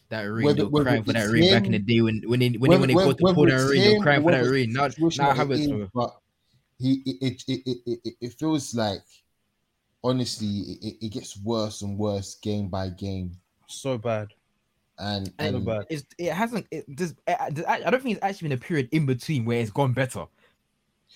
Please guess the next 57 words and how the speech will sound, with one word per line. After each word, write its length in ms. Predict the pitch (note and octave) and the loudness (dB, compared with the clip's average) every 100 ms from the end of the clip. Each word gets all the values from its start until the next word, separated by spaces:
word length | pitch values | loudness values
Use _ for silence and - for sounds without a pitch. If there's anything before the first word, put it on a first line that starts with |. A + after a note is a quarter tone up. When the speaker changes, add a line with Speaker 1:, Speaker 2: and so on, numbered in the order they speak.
| - - - | -20 -20 -2
Speaker 2:
The 160 | C#3+ | 2
Speaker 3:
No. 100 | F3+ | 2
Speaker 2:
thing 140 | F3+ C#4+ C#4+ | 4 2 4
is, 120 | C#4+ | 4
Speaker 1:
Or 60 | F3 | 6
like, 80 | |
or 60 | F3 | 10
Speaker 2:
right, 60 | G3 | 10
Speaker 1:
like, 140 | E3+ - B2+ - _ | 8 2 -16 -20 _
or 120 | F#3+ | 4
not 120 | F3 F#3+ | 6 6
Speaker 2:
I 40 | |
Speaker 1:
for 80 | F#3+ | 8
a 20 | |
Speaker 2:
think, 80 | E3 | 6
Speaker 1:
long 100 | F3+ | 6
Speaker 2:
I 40 | |
Speaker 1:
period 60 | F#3 | 4
of 120 | D#3+ | 2
Speaker 2:
think, 80 | E3+ | 0
Speaker 1:
time 100 | F#3 | 0
Speaker 2:
I 40 | |
think 120 | - G#3 | 2 0
Speaker 1:
anyway. 240 | B2 F2+ | 0 -2
Speaker 2:
he 60 | C#3+ A#3+ | 0 -2
came, 80 | - - _ | -4 -16 _
he 100 | F3+ | -4
came 400 | - G#3+ A#3+ A3+ | -2 0 2 2
in 120 | G#3+ | 2
at, 80 | F3 - | 0 -2
he 100 | E3 | -6
came 300 | - G3 G3+ | -4 -4 -2
in 80 | D#3 | -4
at 100 | - | -4
Chelsea. 240 | B2 A#2 | -6 -2
And 100 | A#2 | -2
I 20 | |
don't 160 | D3 D#3+ | -2 -4
know 80 | B2+ | -2
why 140 | A#2+ | -2
we'll 180 | G#2+ G#2+ | -2 -4
do 220 | G2+ G#2+ | -4 -4
this 160 | G2+ - | -6 -8
soliloquy 480 | G#2+ G#2 F#2+ G#2 - | -6 -6 -8 -12 -10
on, 180 | F#2+ F#2+ F2+ | -10 -10 -14
on, 140 | F2+ - | -14 -16
on 120 | E2 F#2 _ | -20 -20 _
Havertz, 280 | - F#2+ F#2+ - | -8 -8 -10 -10
but 120 | F#2 | -8
hey, 280 | A2 F#2 - _ _ _ _ | -6 -8 -12 _ _ _ _
I 60 | F2 | -8
will, 260 | G#2 A2 G#2+ | -2 -2 -2
I 60 | |
will 200 | G#2 A2 | -4 -2
Speaker 1:
No, 120 | G#2+ | -2
Speaker 2:
for 60 | |
Speaker 1:
we, 60 | G#3 | 0